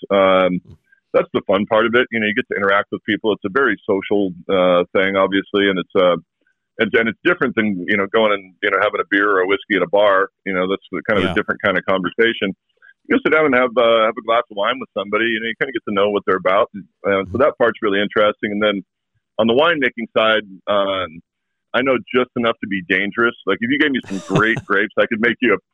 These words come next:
Speaker 1: perfectly average bottle of wine. Uh, but we've got a great team. They do all the, the hard labor and then make all the, the, the, uh, the thousands of decisions that goes, that go into, uh, to what we produce. But my wife and I get to do the other fun part, which is we get to do the blending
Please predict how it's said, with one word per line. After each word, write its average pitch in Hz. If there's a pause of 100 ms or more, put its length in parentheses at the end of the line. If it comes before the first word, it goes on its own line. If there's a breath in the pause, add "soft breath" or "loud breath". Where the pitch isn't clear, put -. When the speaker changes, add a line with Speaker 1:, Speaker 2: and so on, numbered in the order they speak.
(100)
Speaker 1:
perfectly 123
average 101
bottle 101
of 92
wine. 101 (600 soft breath)
Uh, 107 (140)
but 101
we've 110
got 127
a 110
great 131 (120)
team. 113
They 117
do 123
all 113
the, 95
the 92 (120)
hard 123
labor 98
and 92
then 92
make 101
all 104
the, 95
the, 92 (180)
the, 92 (120)
uh, 87 (140)
the 87 (600)
thousands 113
of 95
decisions 98
that 82
goes, 92 (180)
that 85
go 95
into, 95
uh, 87
to 98
what 90
we 101
produce. 98
But 85
my 92
wife 110
and 98
I 92
get 90 (100)
to 92
do 95
the 95
other 110
fun 90
part, 87
which 92
is 90
we 95
get 95
to 98
do 92
the 85
blending 92